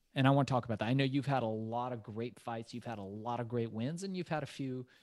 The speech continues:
losses in there. What, how do you,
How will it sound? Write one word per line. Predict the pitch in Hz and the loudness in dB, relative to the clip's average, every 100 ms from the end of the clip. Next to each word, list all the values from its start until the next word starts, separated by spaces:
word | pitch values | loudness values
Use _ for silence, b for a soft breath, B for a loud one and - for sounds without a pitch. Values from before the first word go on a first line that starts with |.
| b _ | b _
losses | 123 117 123 120 117 117 101 | -6 0 2 2 -2 -6 -6
in | 101 98 | -8 -10
there. | 98 107 143 _ _ _ _ _ | -8 -10 -14 _ _ _ _ _
What, | 139 139 240 - - _ _ _ | -6 2 2 0 -8 _ _ _
how | - - - 247 | -10 -4 0 0
do | 269 | 0
you, | 247 220 208 202 196 180 | -4 -4 -4 -4 -4 -6